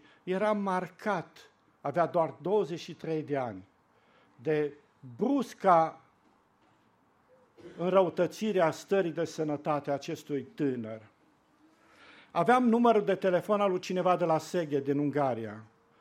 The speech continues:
Câteva zile la rând am căutat în agenda telefonului numele acestei doamne să îi fac o rugăminte, să fac o programare, să duc la Szeged,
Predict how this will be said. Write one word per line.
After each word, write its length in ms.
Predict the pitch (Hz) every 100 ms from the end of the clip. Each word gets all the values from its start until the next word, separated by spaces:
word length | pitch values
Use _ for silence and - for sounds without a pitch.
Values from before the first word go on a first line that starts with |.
| _ _
Câteva 380 | - 202 190 180
zile 320 | 147 202 226
la 160 | 202 175
rând 280 | 165 185 175
am 140 | 170
căutat 580 | 151 165 156 190 180 - _ _
în 120 | - 156
agenda 440 | 143 170 170 147
telefonului 880 | 139 147 147 147 170 156 147 147 143 - - - - -
numele 480 | - 175 196 170 151
acestei 460 | 143 175 151 165 151
doamne 460 | 170 156 135 135
să 400 | 139 143 147 139 139 _ _ _ _ -
îi 100 | 147
fac 320 | - 170 165
o 60 | 160
rugăminte, 640 | 160 147 165 160 139 127
să 160 | 117 139
fac 300 | 156 143 147
o 40 |
programare, 680 | 139 151 135 135 143 127 117
să 160 | -
duc 200 | 120 135
la 120 | 131 117
Szeged, 520 | - 135 113 117